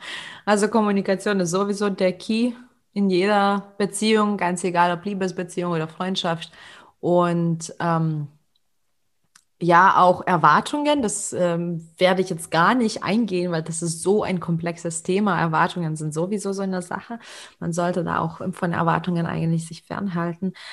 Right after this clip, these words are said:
Aber genau, natürlich ist es total entspannt, wenn man die gleiche Sprache spricht. Aber das, was auch Lorenza gesagt hat, man soll auch nicht sofort daran zweifeln, ob jetzt das der Richtige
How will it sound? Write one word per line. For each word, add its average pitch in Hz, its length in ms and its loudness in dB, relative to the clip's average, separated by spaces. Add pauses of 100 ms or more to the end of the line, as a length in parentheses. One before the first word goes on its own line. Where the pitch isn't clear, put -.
(140)
Aber 180 640 4
genau, 202 340 8
natürlich 220 400 4
ist 208 140 -2
es - 360 -4
total 190 380 0
entspannt, 202 560 0
wenn 190 140 -2
man 180 160 -2
die 170 80 -2
gleiche 160 320 -2
Sprache 165 420 -6
spricht. - 460 -4
Aber 160 420 0 (260)
das, 196 220 2
was 185 180 2
auch 170 160 2
Lorenza 180 460 2
gesagt 170 300 2
hat, 170 60 0
man 165 600 -4
soll 175 320 2
auch 190 100 4
nicht 180 320 -2
sofort 180 640 2
daran 180 260 2
zweifeln, 180 520 0
ob 170 140 -4
jetzt 165 240 -4
das 165 260 -4
der 160 180 0
Richtige 165 640 0